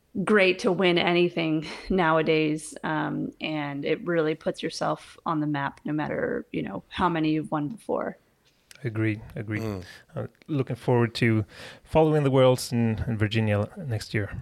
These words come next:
Speaker 2: obviously.
Speaker 1: Mm-hmm.
Speaker 2: Um, I wanna go a little bit back to, to the Disc Golf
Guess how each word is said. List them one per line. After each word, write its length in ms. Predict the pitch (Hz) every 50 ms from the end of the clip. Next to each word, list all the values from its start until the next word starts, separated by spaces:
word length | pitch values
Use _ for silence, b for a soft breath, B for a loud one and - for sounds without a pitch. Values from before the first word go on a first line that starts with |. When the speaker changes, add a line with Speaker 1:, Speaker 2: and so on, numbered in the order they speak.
| - - -
Speaker 2:
obviously. 400 | 110 104 104 101 - - 117 117
Speaker 1:
Mm-hmm. 600 | 190 180 - - 185 180 - - - _ - 127
Speaker 2:
Um, 500 | 117 113 117 113 113 113 113 113 - - - - - - - - _ _ _ _ _ _ -
I 60 | -
wanna 160 | 156 170 175
go 260 | 156 165 165 165 165 160
a 20 |
little 220 | 156 156 165 156
bit 120 | 151 143 143
back 240 | 151 147 147 - -
to, 380 | - 156 135 131 127 127 120 - - _ _ _
to 260 | - - 123 117 117
the 140 | 110 117 113
Disc 260 | 107 120 113 - -
Golf 280 | - 123 113 - -